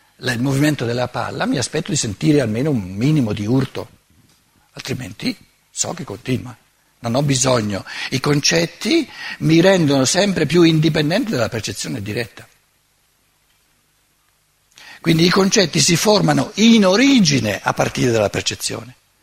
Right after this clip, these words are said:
però possono diventare sempre più indipendenti dalla percezione diretta. Quindi il pensare si accende inizialmente sempre a contatto con la percezione,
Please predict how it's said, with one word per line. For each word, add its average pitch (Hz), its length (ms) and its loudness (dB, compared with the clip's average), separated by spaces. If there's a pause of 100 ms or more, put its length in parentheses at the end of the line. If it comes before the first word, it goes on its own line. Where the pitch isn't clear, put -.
(380)
però 202 240 2
possono 214 380 2
diventare 165 520 0
sempre 180 380 2
più 139 160 0
indipendenti 190 920 -4 (640)
dalla 101 240 -2
percezione 120 600 -6
diretta. - 400 -16 (1400)
Quindi 160 240 0
il 180 120 4
pensare 180 560 0
si 175 200 2
accende 151 960 2 (440)
inizialmente 143 840 0
sempre 147 720 0 (1600)
a 135 120 -2
contatto 170 460 0
con 160 120 0
la 147 80 0
percezione, 131 640 -4